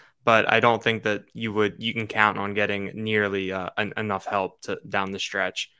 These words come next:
uh, to, to overcome these two defeats. But I think that if Penn State comes out and, uh, you know, and were to, to beat Ohio State, it would not only,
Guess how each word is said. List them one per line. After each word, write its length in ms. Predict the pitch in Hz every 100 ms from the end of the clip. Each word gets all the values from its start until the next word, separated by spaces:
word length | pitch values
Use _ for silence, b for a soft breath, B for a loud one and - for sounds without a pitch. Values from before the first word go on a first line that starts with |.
| _ -
uh, 220 | 101 98
to, 240 | - 107
to 140 | - 110
overcome 500 | 110 98 98 104 101
these 220 | 98 -
two 180 | - 98
defeats. 480 | 92 - 98 92 -
But 320 | - 98 - b b b
I 80 | -
think 200 | 131 131
that 180 | 135 -
if 240 | 120 123
Penn 180 | 131 127
State 480 | - 107 113 113 - _ _ _
comes 340 | - 120 110
out 320 | 101 98 104 101
and, 260 | 104 101 - _ _ _ _ _ _ - - - -
uh, 160 | 104 101
you 100 | 101
know, 220 | 92 95 -
and 120 | 107
were 140 | 104
to, 240 | 101 107 92
to 160 | -
beat 400 | 110 101 101 104
Ohio 380 | 107 104 104 104
State, 440 | 101 - 101 107 -
it 120 | 101
would 180 | 104 101
not 300 | 101 101 101
only, 480 | 101 101 101 98